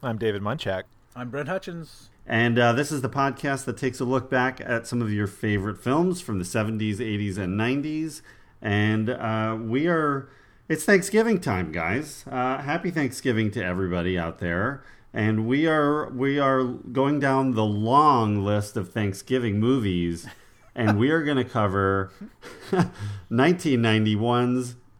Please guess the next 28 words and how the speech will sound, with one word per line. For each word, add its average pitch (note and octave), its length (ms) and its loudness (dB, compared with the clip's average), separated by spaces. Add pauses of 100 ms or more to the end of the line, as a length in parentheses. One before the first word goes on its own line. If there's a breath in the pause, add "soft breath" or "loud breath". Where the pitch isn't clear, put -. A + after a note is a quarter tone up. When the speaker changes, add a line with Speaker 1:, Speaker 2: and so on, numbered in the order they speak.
Speaker 3:
Dutch - 460 0
today. D#2+ 540 -4 (180)
But, G#2 280 -2
uh, G2 340 0 (480 soft breath)
what, E3+ 280 2
I D#3+ 60 4
mean, D3 200 4
this, C#3+ 220 0
this, C#3 240 -2
the C3 240 2
list F3+ 320 4
of F#3 140 -2
Thanksgiving C3+ 640 0
movies F#2 280 0
is F2 160 -4
endless, G2+ 480 -4
right? F#2 300 -2 (100)
Speaker 2:
I C#3+ 120 -8
think E3 180 -10
you F3+ 60 -10
can C#3 140 -10
count D3+ 220 -6
'em D3+ 100 -6
on, C3 380 -6
what, A#2 200 -10 (280)
uh, A2 400 -12
two D#3+ 300 -10
fingers? F#3 680 -12